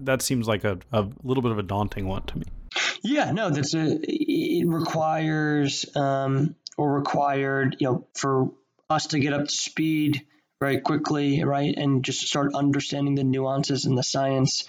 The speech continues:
Speaker 2: behind all of that stuff. Um, and then us finding the right people in the network, doing the right reference,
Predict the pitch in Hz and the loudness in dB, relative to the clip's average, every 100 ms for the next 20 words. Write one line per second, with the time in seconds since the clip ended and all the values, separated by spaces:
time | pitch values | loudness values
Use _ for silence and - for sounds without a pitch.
0 | - - - 127 131 127 127 127 135 139 | -12 -14 -4 0 0 2 2 2 0 0
1 | - 160 160 160 - - - _ _ - | -2 0 0 0 -4 -14 -20 _ _ -4
2 | 156 139 135 143 139 131 139 135 135 143 | -2 0 0 0 0 0 -2 -2 0 0
3 | 135 - 135 127 123 131 123 - - 127 | 0 0 -2 0 2 2 0 -2 0 0
4 | 120 - 131 120 151 143 123 - 131 127 | 0 0 0 0 0 0 0 0 0 0
5 | 127 123 - | 0 0 -2